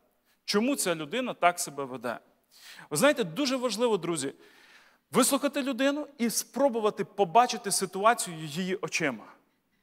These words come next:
Якщо так можна виразитися, залізти в її черепну коробку і подивитися зсередини. Чому вона так веде? Що вона відчуває? Які мотиви? Які ситуації її такою зробили? Яка її передісторія? Що, е, на неї впливало?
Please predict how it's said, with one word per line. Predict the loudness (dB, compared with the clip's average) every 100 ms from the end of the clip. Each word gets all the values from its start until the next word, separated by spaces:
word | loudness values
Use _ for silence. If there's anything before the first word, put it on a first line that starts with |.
| _
Якщо | 0 0
так | 0 0
можна | 0 0
виразитися, | 2 2 2 0 -4 -6 -2
залізти | -2 0 -2 -2
в | -4
її | -4 -4 -2
черепну | 0 -2 -2 -2
коробку | 4 4 2 -4
і |
подивитися | -4 -2 -2 -2 -2
зсередини. | 0 4 4 2 -14 -18 _ _ _ _
Чому | 0 2 2
вона | 0 0
так | -2 -2
веде? | -4 -4
Що | 2 2
вона | 2 -2
відчуває? | -4 -8 0 2 2 -2 -18 -4
Які | -4 -2 0
мотиви? | -2 0 0 0 -4 -16 -20 _
Які | -6 -2 0
ситуації | 0 0 6 6 4 -4
її | -8 -8 -10
такою | -6 -2 -2
зробили? | -2 -8 -2 -2 -2 -8 _ -20 -6
Яка | -2 6 4
її | 4
передісторія? | -4 -2 -2 -2 -8 -6 -2 -2 -2 -6 -14 _ -20 -12
Що, | -6 4 4 6 4 2 2 4 4 2
е, |
на | 0
неї | -2 -4
впливало? | -6 -6 -2 4 4 2 -6